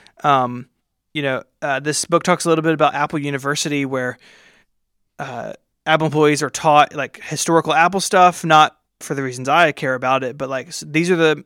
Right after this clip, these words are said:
the decisions that were made, and these are the factors that went into those decisions. Like, um, you know, we could change on a dime when we need to because of these things, and, and Apple's trying very hard to keep the spirit of Steve Jobs alive in the company.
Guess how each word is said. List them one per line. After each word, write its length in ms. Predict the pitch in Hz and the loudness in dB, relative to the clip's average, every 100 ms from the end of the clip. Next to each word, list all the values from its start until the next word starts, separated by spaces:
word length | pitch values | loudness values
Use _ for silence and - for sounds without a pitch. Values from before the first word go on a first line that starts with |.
| - | -6
the 140 | 151 | -4
decisions 400 | 147 220 226 180 | -2 -2 0 0
that 80 | 156 | 0
were 100 | 143 | -2
made, 240 | 135 135 131 | -4 -6 -6
and 240 | 127 120 - - _ _ _ - | -10 -14 -20 -20 _ _ _ -6
these 160 | 151 | -4
are 60 | 156 | -2
the 80 | 160 | -2
factors 420 | 202 240 190 156 | 0 0 -2 -6
that 140 | 147 | -6
went 180 | 139 131 | -8 -10
into 100 | 123 | -10
those 100 | 123 | -12
decisions. 460 | 131 - 135 - 143 | -12 -12 -12 -12 -10
Like, 260 | 135 - _ _ _ _ _ _ | -10 -10 _ _ _ _ _ _
um, 560 | 143 123 123 123 123 - _ _ _ _ _ _ _ _ | -4 -4 -4 -8 -12 -18 _ _ _ _ _ _ _ _
you 120 | 151 | -8
know, 180 | 135 123 _ _ _ | -6 -6 _ _ _
we 220 | 156 147 151 - | -10 -10 -10 -14
could 140 | 151 | -6
change 320 | - 170 165 | 0 0 2
on 80 | 165 | -2
a 60 | 160 | 2
dime 320 | 185 233 196 | 4 4 2
when 100 | 160 | 0
we 80 | 143 | -4
need 160 | 139 | -6
to 140 | 143 135 | -6 -8
because 260 | 135 143 | -6 -8
of 60 | 139 | -6
these 180 | 139 - | -8 -6
things, 380 | 190 165 139 | -4 -4 -6
and, 80 | 143 | -8
and 300 | 147 139 139 _ _ - | -8 -10 -12 _ _ -2
Apple's 280 | 160 160 156 | 0 0 0
trying 220 | 160 147 | 0 0
very 220 | 147 139 | 0 0
hard 320 | 135 156 151 | 2 2 2
to 80 | 139 | -4
keep 400 | - 151 - - | -10 -10 -10 -12
the 260 | 147 139 131 | -10 -10 -8
spirit 460 | - - 170 170 | -8 -2 0 0
of 60 | 147 | -2
Steve 200 | 151 139 | -6 -4
Jobs 300 | 139 127 127 | -4 -4 -6
alive 260 | 127 127 | -8 -8
in 60 | 123 | -10
the 80 | 127 | -14
company. 500 | - 135 131 120 | -10 -10 -10 -12